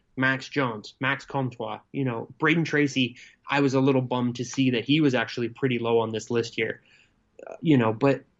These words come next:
I just, it really drives home. Like, if you have the number one pick and you don't crack the top twenty, that's a problem. Or the number one prospect, I should say. But, like,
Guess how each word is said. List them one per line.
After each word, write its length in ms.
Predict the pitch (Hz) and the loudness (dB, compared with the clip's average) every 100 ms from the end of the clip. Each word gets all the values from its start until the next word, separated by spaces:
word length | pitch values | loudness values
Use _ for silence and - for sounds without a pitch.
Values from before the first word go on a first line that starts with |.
| - | -2
I 120 | 151 | 2
just, 320 | 160 151 - _ _ _ _ _ _ _ _ _ | 4 2 -4 _ _ _ _ _ _ _ _ _
it 180 | 165 156 | 2 2
really 320 | 147 156 156 139 | 4 4 4 4
drives 320 | 135 127 127 | 2 0 -2
home. 420 | 131 127 120 123 - 170 | -2 -2 -4 -8 -6 -4
Like, 160 | 147 180 | -2 -2
if 120 | 151 | 0
you 140 | 196 | 0
have 180 | 208 151 | 0 -2
the 80 | 143 | -2
number 320 | 143 175 208 | 0 0 0
one 220 | 196 185 | 0 0
pick 320 | - 185 190 - | -2 -6 -6 -4
and 140 | 143 | -4
you 80 | 139 | -4
don't 380 | 131 147 147 143 | -4 -2 -2 -2
crack 280 | 156 147 - | -4 -4 -4
the 100 | 135 | -4
top 280 | 135 - | -4 -4
twenty, 460 | - 139 147 214 214 _ _ _ _ _ _ - | -6 -2 0 -2 -6 _ _ _ _ _ _ -6
that's 280 | 131 151 156 | -4 -2 -4
a 60 | |
problem. 840 | - - - 123 104 - - - - _ _ - | -8 -12 -8 -6 -6 -10 -16 -18 -20 _ _ 2
Or 100 | 147 | 4
the 80 | |
number 180 | 160 165 | 4 4
one 140 | 165 151 | 2 2
prospect, 500 | 139 123 - 107 110 | 2 0 -2 -8 -6
I 60 | |
should 200 | 104 113 | -8 -10
say. 100 | 107 | -10
But, 120 | - 131 | -4 -2
like, 180 | 135 | -2